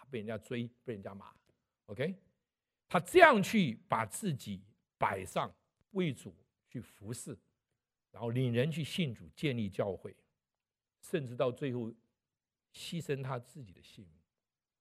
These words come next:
无怨无悔。你有机会看提摩太后书的时候，这是他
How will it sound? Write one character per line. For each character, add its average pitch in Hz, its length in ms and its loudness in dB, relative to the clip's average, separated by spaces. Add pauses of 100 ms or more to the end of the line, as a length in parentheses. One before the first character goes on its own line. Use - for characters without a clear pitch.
无 262 340 4
怨 302 280 10
无 156 220 -2
悔。 139 180 -4 (220)
你 160 80 2
有 147 80 4
机 208 120 -8
会 196 160 4
看 160 240 -6 (320)
提 - 80 -14
摩 143 80 -6
太 147 160 -2
后 131 200 0
书 117 200 -8
的 107 60 -4
时 - 120 -14
候， 95 60 -10
这 104 120 -14
是 120 80 -12
他 127 220 -8